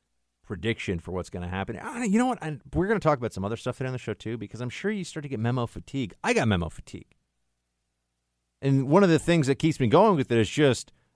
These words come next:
every time I wanna move off the memo and talk to you, but, you know, look, we talk cartels, North Korea, we cover a lot of ground here, the economy, clearly, right? My latest escapades in the kitchen with cooking, I'll tell you about that, too, later on.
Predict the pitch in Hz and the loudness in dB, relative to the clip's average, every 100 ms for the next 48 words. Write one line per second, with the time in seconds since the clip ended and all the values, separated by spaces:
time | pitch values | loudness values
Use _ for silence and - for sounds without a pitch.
0 | _ 185 240 185 190 180 151 156 147 131 | _ 4 4 4 4 6 6 8 6 8
1 | 139 127 135 - 143 139 135 139 - 127 | 6 8 6 4 0 2 2 0 2 2
2 | - 131 - 262 196 143 101 90 87 98 | 2 -6 -4 -2 0 0 0 0 -4 -8
3 | - 82 - - - 107 101 98 90 87 | -6 -6 -6 -12 -4 -2 -2 -4 -12 -18
4 | - 90 98 104 262 - 98 82 - - | -16 -8 -4 -4 -4 -4 -4 -6 -12 -6
5 | 92 90 87 87 - 107 98 95 92 - | -6 -6 -8 -12 -6 -2 0 0 -2 -6
6 | - _ 170 110 - 110 92 98 - _ | -20 _ 2 4 0 -12 -10 -10 -12 _
7 | _ _ _ _ _ 87 82 82 80 _ | _ _ _ _ _ -4 -2 -4 -8 _
8 | 92 98 98 - 95 92 - - 92 90 | -6 -2 -2 -4 -8 -8 -10 -6 -4 -4
9 | 85 - _ 90 90 - 98 101 95 - | -8 -18 _ -10 -4 -2 0 0 -2 -2
10 | 110 98 104 123 - - 98 87 82 85 | -4 -2 -2 -2 -6 -6 -6 -6 -8 -10
11 | 80 117 104 82 82 | -10 -10 -10 -10 -12